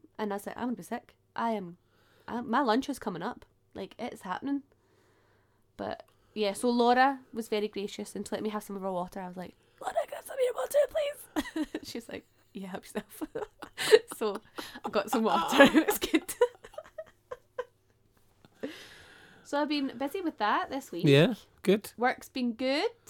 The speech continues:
Speaker 1: I'm on the, one of my favourite shifts, which is the half eight shift. So John and I get up together, go to work together.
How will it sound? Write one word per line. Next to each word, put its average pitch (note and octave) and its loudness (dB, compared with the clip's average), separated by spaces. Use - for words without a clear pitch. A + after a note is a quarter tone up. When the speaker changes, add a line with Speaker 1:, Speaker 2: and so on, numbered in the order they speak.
Speaker 1:
I'm B3 2
on B3 2
the, A#3+ 0
one B3+ 0
of C4 -2
my C4+ 0
favourite A#3 -4
shifts, A#3 -6
which - -12
is A3 -8
the A3+ -8
half A3 -2
eight G#3+ -6
shift. B3 -6
So G#3 -6
John A3 -2
and A3+ -2
I G#3 -4
get G#3 -6
up - -12
together, G3 -8
go G3+ -10
to - -12
work - -12
together. - -12